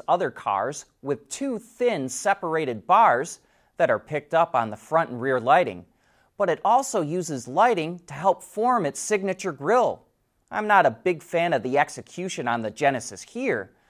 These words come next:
but I think it's a trend we'll see more of as we transition to electric, since E Vs don't need big grills. Genesis says the Expedium Coupe looks ahead to the next wave of E Vs,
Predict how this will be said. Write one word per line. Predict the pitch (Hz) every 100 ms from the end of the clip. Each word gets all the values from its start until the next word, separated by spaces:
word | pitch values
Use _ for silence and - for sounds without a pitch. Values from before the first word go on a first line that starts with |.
| _ _ _ -
but | 269
I | 151
think | - 226
it's | 156 -
a |
trend | 117 - 196 196
we'll | 131
see | - 156 139
more | 127 190 214
of | 104 110
as | 110 107 -
we | 117
transition | - 135 120 110 127 - 113
to | 113 120
electric, | 104 160 226 - 113 - _ _ _
since | - 170 127 -
E | 143
Vs | 113 180 131 113 -
don't | 127 123
need | 127 127 104
big | 127 120
grills. | 107 127 151 110 95 - - _ _ _ _ _ _
Genesis | - 165 151 - 147 123
says | - 160 139 113
the | 120 120
Expedium | 151 - - - 175 175 151 120 117
Coupe | - 208 147 _ _ _ _
looks | 240 247 -
ahead | 190 - 226 185
to | -
the | 147
next | 143 180 190 -
wave | 160 214 185
of | 151 -
E | 190
Vs, | 165 220 190 92 - -